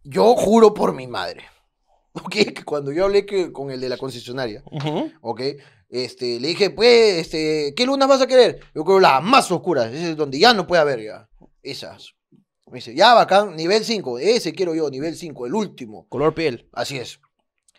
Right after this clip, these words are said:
Speaker 1: Y me dice, "Ya, bacán". Yo le digo, "¿Y cómo es con los permisos?". Según él, él, estas son las dos versiones. Según él me dijo, "Acá te los podemos tramitar, ¿ok? Con tránsito, te lo tramitamos, pero te cobramos tanto". Y yo le he dicho, según él,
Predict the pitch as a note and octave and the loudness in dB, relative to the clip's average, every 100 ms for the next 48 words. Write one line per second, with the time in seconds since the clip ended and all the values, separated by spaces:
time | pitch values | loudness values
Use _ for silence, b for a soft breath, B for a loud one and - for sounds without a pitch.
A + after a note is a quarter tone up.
0 | _ _ - D3 C#3 E3 G3+ F3 D3 D#3 | _ _ -14 -12 -6 4 4 4 0 0
1 | F#3 D3 C#3 A3+ A#3+ B3 A3 F#3 F#3 A#2 | -4 -4 -4 -2 0 -2 -2 -4 -6 -8
2 | G#2+ _ _ _ _ _ _ - G3+ G#3 | -16 _ _ _ _ _ _ -8 2 8
3 | D#4+ F4 C4 A3 G#3 G3+ F3+ - D#3 G3 | 10 10 6 4 -2 -2 -4 -4 -2 2
4 | F3+ F3+ C#3+ G#2+ G2+ - _ - F#3+ C4 | 4 4 0 -10 -14 -20 _ 0 4 6
5 | C#4 C4 B3 A3 B3+ b b - C#3 G3+ | 4 4 2 2 -2 b b -4 4 6
6 | A3+ A3+ G3 G3 F#3 E3+ D3+ F3+ A#3 _ | 6 4 2 0 0 0 2 2 2 _
7 | _ - C3+ C3+ A#3+ F4+ C3+ C#3 C3 C3 | _ -12 -8 -4 -6 -4 -2 0 0 0
8 | F3+ F3 E3+ E3 A3+ b b b C#3+ C#3+ | 2 2 -2 -4 -6 b b b -6 -4
9 | C#3+ C#3 G3 A3 G3+ G3 E3+ C#3+ D3+ F3+ | -4 0 0 0 0 0 -2 -2 2 2
10 | G3+ G#3+ - _ - E3+ A#2+ F#2 _ _ | 0 -6 -10 _ 0 0 0 -12 _ _
11 | _ _ _ _ _ _ _ _ _ _ | _ _ _ _ _ _ _ _ _ _
12 | _ _ _ _ _ F3 F#3 E3+ A3 A3+ | _ _ _ _ _ -8 -6 2 4 6
13 | G3 F#3+ D3 - D3+ D#3 C#4+ C#4 D4 G#4+ | 2 0 -8 -8 -4 4 4 6 4 2